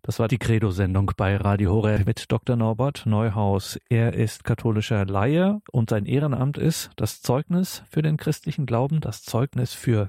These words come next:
Christus, die Begleitung von jungen Muslimen, wenn sie sich denn auf den Weg zur Taufe machen. Da begleitet Norbert Neuhaus diese Wege natürlich ganz klar als ein Freund, aber eben auch als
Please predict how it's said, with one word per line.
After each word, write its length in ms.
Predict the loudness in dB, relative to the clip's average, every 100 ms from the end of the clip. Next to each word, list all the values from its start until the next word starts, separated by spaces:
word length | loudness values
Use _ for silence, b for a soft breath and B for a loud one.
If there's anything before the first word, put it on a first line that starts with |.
| -4
Christus, 640 | -4 -2 -2 0 0 -2 B B B B -12
die 80 | -8
Begleitung 640 | -4 0 0 0 0 0
von 420 | -2 -2 -2 0 -4
jungen 340 | -2 0 0 2
Muslimen, 680 | 0 0 -2 0 2 0 B B B
wenn 120 | -2 -2
sie 80 |
sich 220 | -2 -4 0
denn 240 | 0 0
auf 180 | -2 0
den 220 | 0 0
Weg 320 | 0 -2 -4
zur 180 | -4 -2
Taufe 360 | 0 -2 0 0
machen. 360 | 0 0 -2 B B B -4
Da 240 | 0 0 -2
begleitet 600 | -4 0 2 0 -2 -4
Norbert 400 | 0 0 0 0
Neuhaus 640 | 0 0 0 0 0 -4 B B B B _ 0
diese 380 | 2 2 2
Wege 540 | 2 0 2 2 2 -2 -4
natürlich 560 | -4 -2 0 0 0 -2
ganz 260 | -4 -4
klar 400 | -2 0 2 0 -2
als 320 | -2 -2 -2
ein 380 | -6 -4 -4 -4
Freund, 480 | -6 -2 0 0 -4 B B B B _ -2
aber 240 | 0 0
eben 180 | -2 0
auch 240 | 0 0 0
als 300 | -2 -4